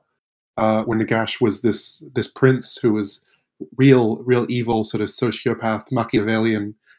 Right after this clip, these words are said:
caricature, very, very power hungry. Um, and then his story is, is all about him becoming this, this powerful necromancer and, uh, accumulating more and more power,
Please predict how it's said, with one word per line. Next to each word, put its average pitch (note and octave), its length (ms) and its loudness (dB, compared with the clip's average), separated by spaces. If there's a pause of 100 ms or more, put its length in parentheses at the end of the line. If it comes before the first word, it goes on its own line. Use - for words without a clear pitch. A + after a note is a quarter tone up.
(140)
caricature, A#2 800 -2 (400)
very, A2+ 180 4
very A2 200 0
power A2 320 0
hungry. G#2 500 -4 (560)
Um, A2 320 0
and A#2+ 140 0
then A#2+ 280 0 (140)
his B2 240 4
story C#3 500 6
is, - 220 -6
is A#2 160 -6
all A2 100 -2
about G2+ 180 -4
him G#2 300 -4 (300)
becoming A2 400 0
this, - 220 -4
this B2 160 -6
powerful A#2 440 -4
necromancer A2 760 -2
and, G#2 160 -8
uh, - 200 -6
accumulating B2+ 640 2
more A#2+ 200 2
and A2 100 -2
more A2 180 -4
power, A2 420 -2